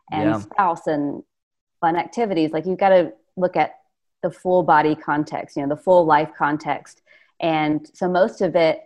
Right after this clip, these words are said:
Speaker 1: a lot of people come to me having a decent amount of nutrition knowledge. And
Speaker 2: Yeah.
Speaker 1: so my goal is, one, to provide that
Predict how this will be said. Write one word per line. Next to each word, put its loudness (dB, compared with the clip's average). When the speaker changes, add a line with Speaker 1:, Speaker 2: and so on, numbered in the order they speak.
Speaker 1:
a -2
lot 4
of -8
people -2
come -4
to -6
me -6
having 0
a -2
decent -2
amount 2
of -2
nutrition -4
knowledge. 0
And 0
Speaker 2:
Yeah. 2
Speaker 1:
so 0
my -4
goal 6
is, 2
one, 2
to 2
provide 2
that 0